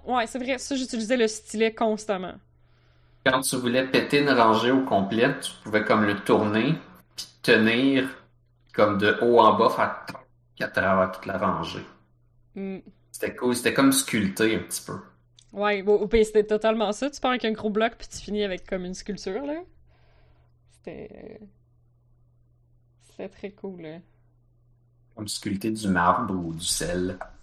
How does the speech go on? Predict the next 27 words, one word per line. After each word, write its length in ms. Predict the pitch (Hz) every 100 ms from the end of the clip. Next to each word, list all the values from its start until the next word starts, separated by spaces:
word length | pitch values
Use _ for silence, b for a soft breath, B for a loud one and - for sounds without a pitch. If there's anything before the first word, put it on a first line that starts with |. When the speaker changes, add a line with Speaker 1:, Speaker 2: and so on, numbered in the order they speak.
| - - -
Speaker 1:
Ouais. 320 | 190 202 196 170 _ - - - - - _ _ _ _ _ _ _ _ _
Mais 120 | 214
aussi, 220 | 240 - 339
j'ai, 240 | 311 240
j'ai 160 | 208 233
joué 180 | 226 330
à 80 | 311
Mario 360 | 240 233 269
Picross, 560 | 302 - - 339 370 -
je 60 | -
pense, 300 | 349 359 349
quand 240 | 285 269
il 80 | 254
est 40 |
sorti, 640 | 247 233 - - - 311 302
euh, 440 | 277 247 233 233 240 _
il 60 | 262
est 20 |
pas 100 | 330
sorti 340 | 320 294 -
sur, 140 | 269 269
genre, 160 | 233
la 120 | 220 208
Switch 240 | 233 226
Online 340 | 214 202 214
récemment, 440 | 220 196 196 196
là. 100 | 214